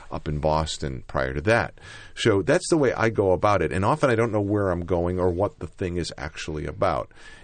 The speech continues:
It was only when I was watching rehearsals from the balcony at Lincoln Center Theater one,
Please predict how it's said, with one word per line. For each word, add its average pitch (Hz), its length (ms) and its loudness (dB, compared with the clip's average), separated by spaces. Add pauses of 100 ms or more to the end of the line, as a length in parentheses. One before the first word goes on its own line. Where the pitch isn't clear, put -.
It - 80 -2
was 107 200 2
only 156 440 2
when 113 220 2
I 92 340 2
was 87 440 -2
watching 95 440 -2
rehearsals 92 600 0
from 85 200 -6
the 76 80 -2
balcony 82 480 -2
at 65 100 -10
Lincoln 80 240 -8
Center 78 240 -6
Theater 90 460 -2
one, 73 400 -6